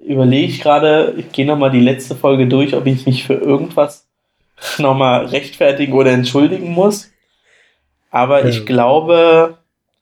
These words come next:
Speaker 1: n-, ne, zumindest sind meine Fahrerinnen oder Fahrer nicht auf mich zugekommen, äh, bezüglich der Weihnachtsgottesdienstgeschichte. Vielen
Speaker 2: Hm.
Speaker 1: Dank übrigens an die vielen Leute, die, äh, uns geschrieben haben oder gesagt haben,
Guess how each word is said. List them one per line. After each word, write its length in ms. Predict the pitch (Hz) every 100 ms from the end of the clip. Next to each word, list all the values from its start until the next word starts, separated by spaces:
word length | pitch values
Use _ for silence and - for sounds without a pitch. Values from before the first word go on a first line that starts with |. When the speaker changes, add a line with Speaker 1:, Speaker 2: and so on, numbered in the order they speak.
| _ _ _ _ _ _ _ _ _ _ _ _ _ _ _ _ _ _ _ -
Speaker 1:
n-, 600 | 139 139 147 147 143 156
ne, 140 | 151
zumindest 340 | 147 151 165 165
sind 120 | 151
meine 220 | 143 139
Fahrerinnen 460 | 135 135 139 147 135
oder 140 | 127
Fahrer 260 | 131 135 131
nicht 180 | 143 135
auf 160 | 127
mich 140 | 123 123
zugekommen, 760 | 135 127 123 123 120 120 123
äh, 100 | 131 123
bezüglich 560 | 123 123 127 - 127
der 220 | 127 123
Weihnachtsgottesdienstgeschichte. 1600 | 123 131 139 - - 123 123 123 123 120 123 - 127 127 151 - _ _ _ _ _
Vielen 220 | - 143 147
Speaker 2:
Hm. 60 |
Speaker 1:
Dank 240 | 127 139 160
übrigens 420 | 160 151 151 113
an 160 | 139
die 80 | 139
vielen 400 | 127 - 151 151
Leute, 300 | 131 135 156
die, 240 | 135 135 135
äh, 320 | - 135 127
uns 280 | 131 135 -
geschrieben 580 | 131 - 147 156 160 139
haben 360 | 135 135 139
oder 200 | 131 127
gesagt 480 | 123 123 123 135 -
haben, 380 | 127 127 123